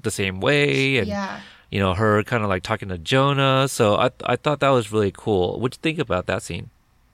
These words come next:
Speaker 2: I love that scene. I, I love his, his, um, little speech where she asks kind of, "What, what do you do?" And he's like, "Well, I wake up every morning," and, um, specifically love when he's talking about his wife, and,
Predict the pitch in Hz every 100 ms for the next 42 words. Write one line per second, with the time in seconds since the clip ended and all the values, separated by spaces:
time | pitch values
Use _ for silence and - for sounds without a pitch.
0 | _ _ - _ - 226 220 185 190 190
1 | - - - 202 196 196 - 208 196 -
2 | 220 233 214 208 214 208 196 196 - 208
3 | - 202 190 185 - - - _ _ -
4 | - - 208 185 185 202 196 196 - -
5 | 196 190 - - - 202 190 180 180 190
6 | 202 _ _ _ _ _ - - 190 196
7 | - - - 196 190 185 185 - 202 202
8 | 202 196 196 185 190 190 190 185 196 185
9 | 175 180 180 170 170 202 226 220 220 208
10 | 202 196 214 233 240 247 233 185 175 175
11 | 190 - - - - - 180 185 180 185
12 | 202 - _ - - - - 214 254 240
13 | 254 240 220 196 190 190 185 185 185 185
14 | 196 214 202 208 196 208 190 180 185 170
15 | 175 175 196 190 180 180 208